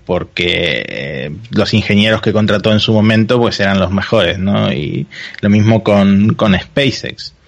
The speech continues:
Y por último, yo creo que la visión de futuro. Eh, Elon siempre está pensando en el futuro. Eh, por, por eso, s-, básicamente, se, se va a cargar ahora a, a la industria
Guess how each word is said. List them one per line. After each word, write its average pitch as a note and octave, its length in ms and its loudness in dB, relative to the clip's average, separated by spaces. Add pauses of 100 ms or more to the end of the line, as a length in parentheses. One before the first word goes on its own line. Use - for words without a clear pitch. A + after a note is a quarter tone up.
(420)
Y D#3+ 80 2
por E3 160 4
último, F3 320 4
yo C3+ 160 2
creo C#3+ 160 0
que E3 60 2
la C3 120 2
visión A2+ 360 -6
de B2 60 -2
futuro. G#2 560 -2
Eh, G2+ 300 -2
Elon B2 240 0
siempre A#2 380 -2
está F#2+ 200 -6
pensando F#2+ 400 -2
en F#2 100 0
el F#2+ 100 0
futuro. B2+ 560 0 (240)
Eh, G2 1040 2
por, A2+ 180 2 (120)
por F#2+ 180 0
eso, - 400 2
s-, - 240 -8
básicamente, A#2+ 640 0
se, - 200 -2 (100)
se - 140 -4
va A2+ 100 2
a A#2 60 -6
cargar A2 300 0
ahora A2+ 460 0
a, F#2 360 -2
a G2+ 60 -4
la G#2 80 -2
industria G#2+ 340 -4